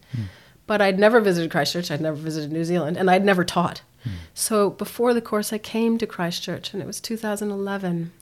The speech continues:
Speaker 2: um, in August, and it
Speaker 1: Mm.
Speaker 2: was devastating. So I had left my job six months earlier.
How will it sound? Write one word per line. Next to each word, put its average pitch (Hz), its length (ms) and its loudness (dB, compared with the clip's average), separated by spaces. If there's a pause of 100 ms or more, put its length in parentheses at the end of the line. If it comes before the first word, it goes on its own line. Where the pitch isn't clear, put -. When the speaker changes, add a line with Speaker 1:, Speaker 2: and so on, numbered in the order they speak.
Speaker 2:
um, 196 240 -8
in 196 140 -8
August, 190 560 -8 (120)
and 208 160 -8
it 190 60 -6
Speaker 1:
Mm. - 40 -10
Speaker 2:
was - 240 -10 (440)
devastating. 175 840 -4 (640)
So - 180 2
I 190 80 6
had 190 160 2
left 208 320 0
my 208 140 2
job 185 320 0
six - 280 -6
months 185 240 -2
earlier. 165 580 -2